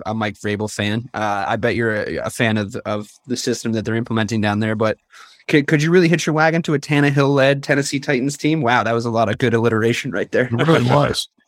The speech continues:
Speaker 2: They're, they're a mediocre, above average team. Like, they're gonna middle. That's just, that's the kind of franchise they are. That's the kind of team it is.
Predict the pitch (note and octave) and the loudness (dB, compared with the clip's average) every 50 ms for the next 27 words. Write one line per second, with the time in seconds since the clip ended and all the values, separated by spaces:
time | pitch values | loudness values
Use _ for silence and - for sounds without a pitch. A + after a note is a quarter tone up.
0 | _ _ - - E3+ F#3 G#3 - E3+ E3 E3 F3 F#3 F3+ E3+ E3+ E3+ F3 F3+ F#3 | _ _ -2 4 6 6 6 6 4 4 4 4 6 6 4 4 4 4 4 4
1 | F3 E3+ E3 E3+ D3+ - D#3 D3+ D3+ D3 C#3 C3+ B2+ _ _ _ _ _ - C#3 | 6 6 6 6 6 4 4 2 4 2 0 -2 -6 _ _ _ _ _ -8 -6
2 | B2 B2+ D3 C#3+ C3+ C3+ C3+ C3 B2+ A#2+ B2 A#2+ G#2+ - - - A#2+ A2+ F#2 D2 | -4 -2 -2 -2 0 0 -2 -2 -2 -2 -4 -6 -6 -6 -6 -4 -4 -4 -4 -4
3 | - - _ _ _ _ _ _ _ _ _ _ - B2+ C3 B2+ B2 C#3+ D3 C#3 | -8 -16 _ _ _ _ _ _ _ _ _ _ 2 2 4 4 4 2 4 4
4 | E3+ E3+ E3 D#3+ E3 E3+ C#3 - D#2+ - - _ _ _ _ - B2 C3 C3 - | 4 6 6 6 6 4 4 2 -2 -8 -12 _ _ _ _ 0 0 0 2 2
5 | D#3 D3 - - - - C#3 C#3 C3+ - D#3 D3 D#3 D3 D3 C#3+ C3 - - B2+ | 0 0 -2 -2 0 0 2 2 2 0 -2 0 2 2 2 2 2 0 0 0
6 | C3 B2+ A#2+ C#3+ C3 C3+ C#3 C3 B2 C3+ C3+ C3+ C3 C3 C3 C3 B2+ A#2+ - - | 0 0 2 2 2 2 2 0 0 0 2 4 4 4 4 2 0 -2 -4 -6
7 | A#2 A#2 B2+ B2+ A#2+ A2+ G#2 - A#2+ A#2+ A#2 A#2+ A#2 A#2+ A#2+ A#2 - | -4 -2 0 0 0 0 0 0 0 2 2 2 2 0 0 -2 -4